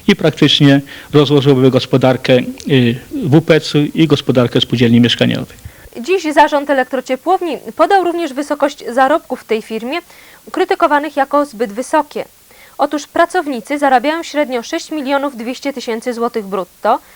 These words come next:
Speaker 2: członkowie Rady Nadzorczej około pięciu milionów, dwóch członków zarządu po trzydzieści pięć milionów złotych brutto. Zakłady przemysłu tytoniowego w Radomiu wprowadziły na rynek nowe papierosy, które od dziś są w sprzedaży.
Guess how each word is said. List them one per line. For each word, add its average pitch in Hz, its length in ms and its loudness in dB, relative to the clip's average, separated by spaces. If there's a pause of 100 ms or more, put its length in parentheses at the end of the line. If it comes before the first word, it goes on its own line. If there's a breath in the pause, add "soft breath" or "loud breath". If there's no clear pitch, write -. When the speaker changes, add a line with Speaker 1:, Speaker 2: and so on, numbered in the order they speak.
(180 soft breath)
Speaker 2:
członkowie 311 460 0
Rady 285 220 2
Nadzorczej 247 580 -2
około 226 320 0
pięciu 233 400 -8
milionów, 202 560 -4 (320 soft breath)
dwóch 302 340 -2
członków 240 460 -2
zarządu 330 460 0
po 269 240 4 (280 soft breath)
trzydzieści 277 540 -8
pięć 226 300 -10
milionów 220 440 -6
złotych 214 380 -4
brutto. 208 540 -10 (1300 soft breath)
Zakłady 277 400 0
przemysłu 262 400 -6
tytoniowego 269 600 -2
w 294 40 -6
Radomiu 233 380 0
wprowadziły 269 520 0
na 285 140 2
rynek 262 380 -4
nowe 294 200 0
papierosy, 226 600 -2 (300 soft breath)
które 370 320 2
od 262 100 0
dziś 339 340 -8
są 247 260 -4
w - 60 -20
sprzedaży. 190 580 -4